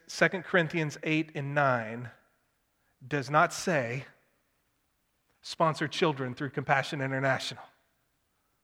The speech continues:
But it does seem to say that God's people are not only to support their local church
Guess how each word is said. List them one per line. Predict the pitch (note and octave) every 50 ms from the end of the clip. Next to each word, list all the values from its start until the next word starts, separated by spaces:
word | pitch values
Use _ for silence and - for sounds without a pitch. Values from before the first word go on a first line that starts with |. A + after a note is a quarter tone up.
| _ _ _ _ _ _ _ _ _ _ _ _ _ _ _ _ _ _ _ _ _ _ _ E4+ _ _ _ _ _ _ _ _ _ _ _ _ _ _ _ _ _ _ _ _ _ _ _ _ _ _ _ _ _ _ _ _ _ _ _ _ _ _ -
But | C#3 C3+ E3 E3 E3+
it | F3+ - -
does | C#3+ E3+ F3+ G3+ G#3 F3
seem | - - - - F3+ E3 D#3 C#3+
to | - C#3+
say | - - - D3+ B2 A2+ A2+ A#2 C3 C3 _ _ _ _ _ _ _ _ _ _ _ _ _ _ _ _ _ _ _ _ _ _ _ _ _ _ _ _ _ _ _ _ _ _ D3+
that | C3 D#3+ - -
God's | - D3 D#3+ E3+ F3 - -
people | - - F#3 C#3+ - - B2+ A#2 _ _ _ _ _ _ _ _ _ _ _ _ _ _ _ _ _ _ _ _ _ _ _ _ _ _ _ _ _ _ _ _ _ _ _ _ _ _ _ _ _ _ _ _ _ _ _ _ _ _ -
are | D3 C#3+ D3
not | D#3 D#3+ F3 F3
only | F3+ G#3 A3 G3+ D3+ A#2+ A#2+ C#3+ D3+
to | - - -
support | C#3+ - - C#3+ - - - E3+ D#3+ -
their | D3+ D#3+ D#3+
local | D#3 E3 E3+ D#3+ - D3
church | C3 - - D#3 C3 C3 C#3+ - - - -